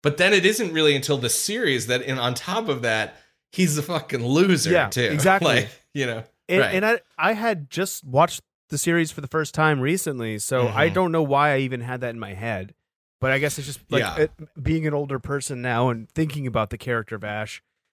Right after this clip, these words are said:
Speaker 2: like, "Oh, yeah, I guess he's
Speaker 1: Right.
Speaker 2: sort of a loser," but not really in, in these movies. He's not exactly.
Speaker 1: Yeah. I mean,
Speaker 2: I mean, he
Speaker 1: I
Speaker 2: works
Speaker 1: will
Speaker 2: in
Speaker 1: say
Speaker 2: a,
Speaker 1: that there,
Speaker 2: in his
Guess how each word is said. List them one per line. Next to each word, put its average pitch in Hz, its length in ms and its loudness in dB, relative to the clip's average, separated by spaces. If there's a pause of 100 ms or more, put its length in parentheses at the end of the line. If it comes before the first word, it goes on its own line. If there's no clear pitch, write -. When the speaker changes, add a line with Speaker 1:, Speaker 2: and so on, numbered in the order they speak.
Speaker 2:
like, 151 100 -8
"Oh, 214 80 2
yeah, 180 100 6
I 143 40 2
guess 147 160 -2
he's - 80 0
Speaker 1:
Right. 165 100 0
Speaker 2:
sort 147 280 -4
of 117 60 -6
a 117 60 -6
loser," 113 500 -2
but 123 220 -4 (300)
not 196 260 2
really 254 280 2
in, 156 160 -2
in 165 140 -6
these 180 220 -2
movies. 151 400 -2
He's 117 180 -10
not 180 240 0 (400)
exactly. 120 680 2
Speaker 1:
Yeah. - 120 -20
I 160 80 2
mean, 180 260 0
Speaker 2:
I 151 40 -10
mean, 160 200 2
he - 40 2
Speaker 1:
I 170 40 6
Speaker 2:
works 190 100 6
Speaker 1:
will 196 100 4
Speaker 2:
in 156 40 4
Speaker 1:
say 226 120 8
Speaker 2:
a, - 20 8
Speaker 1:
that 185 160 2
there, 185 180 6
Speaker 2:
in 180 80 0
his - 80 -18